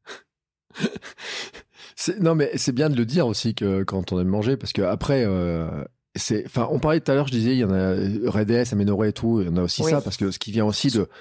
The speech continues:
Speaker 1: grosses dépenses énergétiques. Je sais pas combien d'heures de sport tu fais toi par, euh, par semaine, par, euh, combien de fois tu t'entraînes, mais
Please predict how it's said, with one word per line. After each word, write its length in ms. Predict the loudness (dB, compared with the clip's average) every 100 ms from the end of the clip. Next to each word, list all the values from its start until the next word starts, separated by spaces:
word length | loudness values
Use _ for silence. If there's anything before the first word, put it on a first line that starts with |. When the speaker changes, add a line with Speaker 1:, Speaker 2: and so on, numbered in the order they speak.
| -20 -18 -6
Speaker 1:
grosses 260 | -2 0
dépenses 320 | 0 -2 -2
énergétiques. 480 | 0 0 0 -2 -2 -4
Je 100 | -2
sais 100 | 0
pas 120 | 0
combien 180 | 2 2
d'heures 140 | 2
de 100 | 0
sport 280 | -2 -2 -2
tu 80 | -4
fais 160 | -4 0
toi 220 | 0 0
par, 240 | -2 -2
euh, 520 | -2 -4 -6 -6 -8 -6
par 220 | -6 -6
semaine, 380 | -4 0 2 0
par, 240 | -2 -4 -4
euh, 240 | -6 -8
combien 200 | -4 -2
de 40 | -2 -4
fois 120 | -6
tu 100 | -2
t'entraînes, 340 | -2 0 2
mais 140 | 2